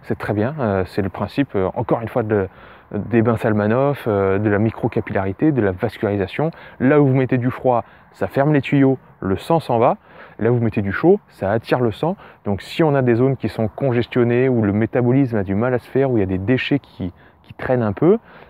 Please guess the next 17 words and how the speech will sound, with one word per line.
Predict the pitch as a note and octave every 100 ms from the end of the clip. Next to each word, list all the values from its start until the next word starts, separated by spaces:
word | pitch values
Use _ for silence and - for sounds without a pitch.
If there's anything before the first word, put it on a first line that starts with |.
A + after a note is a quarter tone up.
| -
eh | G2
ben, | G#2+ D3
ça | G#2
va |
permettre | F#2+ G#2 D#3+ -
un | G2+
meilleur | C3 E3+ D#3+
nettoyage. | C3 - C#3 A2 - _ _ _ _
Voilà. | - - - _ _ _ - -
Donc | C#3+ D#3
c'est | D#3
super. | B2 - - _ _ _ _ -
J'aime | A2 A2+
beaucoup | A2 - B2
les | G#2+
bains | G2+
dérivatifs. | G2 G2 F#2 F#2+ - -